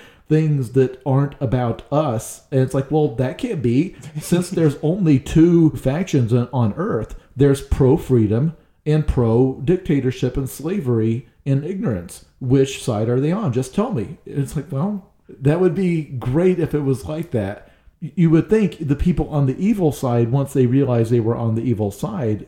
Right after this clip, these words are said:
Speaker 1: would probably, like, leave, because it's like, who wants to be the bad guys in the story?
Speaker 2: Right, yeah.
Speaker 1: But that, that dictates our foreign policy. Like, I think one of the flaws of Donald Trump is that he ha-, he does that thing where everyone is either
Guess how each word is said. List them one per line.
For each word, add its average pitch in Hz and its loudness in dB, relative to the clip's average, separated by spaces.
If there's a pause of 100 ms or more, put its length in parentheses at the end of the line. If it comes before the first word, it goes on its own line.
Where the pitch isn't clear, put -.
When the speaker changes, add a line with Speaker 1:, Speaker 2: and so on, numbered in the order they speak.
Speaker 1:
would 135 2
probably, 117 0
like, 107 -4
leave, 113 -2
because 117 -2
it's 113 -14
like, 123 -8
who 151 4
wants 127 -2
to - -10
be 117 0
the 113 -2
bad 113 -2
guys 98 -4
in 98 -2
the 101 -4
story? 92 -8 (640)
Speaker 2:
Right, 131 -6
yeah. 107 -6
Speaker 1:
But - 0
that, 175 -2
that 196 2
dictates 202 2
our 190 2
foreign 190 0
policy. 196 -4
Like, 131 -2
I 160 -2
think 160 -4
one 139 0
of 160 0
the 156 2
flaws 127 -4
of 120 -4
Donald 120 -2
Trump 156 -4
is 113 -6 (540)
that 120 -4
he 139 2
ha-, 135 0
he 131 2
does 135 2
that 123 -4
thing 120 0
where 117 -2
everyone 123 4
is 113 0
either 110 2